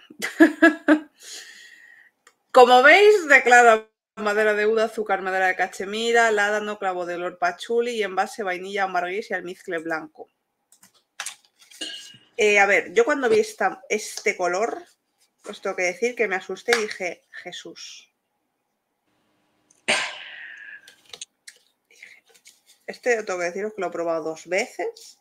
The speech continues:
Bueno, mirad, es que tiñe. Es una bestia. O sea, es que este es otro que es una bestia. Y os tengo que decir que aunque se nota muchísimo el oud,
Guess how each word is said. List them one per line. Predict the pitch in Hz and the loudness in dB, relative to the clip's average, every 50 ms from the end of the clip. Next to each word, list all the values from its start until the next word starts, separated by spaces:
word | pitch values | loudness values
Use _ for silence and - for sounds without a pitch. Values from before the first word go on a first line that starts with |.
| _ _ - - _ _ _ _ _ _ _ _ _ _ _ _ _ _ _ - | _ _ -20 -20 _ _ _ _ _ _ _ _ _ _ _ _ _ _ _ -14
Bueno, | 170 165 160 151 151 | -12 -12 -10 -10 -10
mirad, | 160 160 160 165 160 - - 180 | -6 -4 -2 -2 -2 -4 -6 -12
es | - - - | -14 -10 -8
que | - 214 214 | -6 -6 -6
tiñe. | 214 - 202 208 220 233 247 262 294 359 - _ _ _ - - - 131 - _ _ _ _ _ _ _ _ _ _ _ _ _ _ _ _ _ _ _ _ _ _ _ _ _ _ _ _ _ _ _ _ _ _ _ _ _ _ _ _ _ _ _ _ _ _ _ _ _ _ _ _ _ _ _ _ _ _ _ _ _ _ _ _ _ _ _ _ _ _ _ | -8 -10 -10 -8 -8 -8 -8 -8 -10 -12 -14 _ _ _ -16 -14 -14 -16 -20 _ _ _ _ _ _ _ _ _ _ _ _ _ _ _ _ _ _ _ _ _ _ _ _ _ _ _ _ _ _ _ _ _ _ _ _ _ _ _ _ _ _ _ _ _ _ _ _ _ _ _ _ _ _ _ _ _ _ _ _ _ _ _ _ _ _ _ _ _ _ _
Es | - 220 247 240 - - - - _ _ _ _ _ | 2 2 2 2 -2 -8 -12 -16 _ _ _ _ _
una | - 214 208 185 165 151 | 0 2 2 2 0 -2
bestia. | 143 143 - - - - - - - 117 175 | -4 -8 -10 -12 -12 -14 -12 -10 -10 -8 -8
O | |
sea, | - - 196 196 | -8 -8 -8 -8
es | - - | -8 -8
que | - 214 | -8 -8
este | 214 - - 208 | -8 -6 -6 -4
es | 208 | -4
otro | 214 226 220 | -2 -2 -2
que | 208 | -2
es | 208 | -2
una | 214 190 185 180 | -2 -2 -2 -2
bestia. | 185 185 - - - 285 302 - - _ _ _ _ _ _ _ _ _ _ _ _ _ | -2 -4 -6 -8 -8 -8 -8 -8 -8 _ _ _ _ _ _ _ _ _ _ _ _ _
Y | - 202 | 2 2
os | 214 214 | 4 4
tengo | 254 254 262 | 4 4 4
que | 294 | 4
decir | 277 302 294 247 220 208 214 | 4 4 2 0 0 2 2
que | 208 | 2
aunque | 208 208 202 202 - 202 196 196 - | 2 2 2 0 -2 -2 -2 -2 -4
se | - - - 214 | -6 -6 -4 -2
nota | 214 220 220 220 214 | -2 0 2 2 2
muchísimo | 202 196 196 196 - - 233 226 277 294 269 254 240 226 | 2 0 -4 -6 -6 -6 -6 -4 -4 -4 -2 0 2 2
el | 220 220 | 2 2
oud, | 233 277 359 453 - | 0 0 -2 -4 -4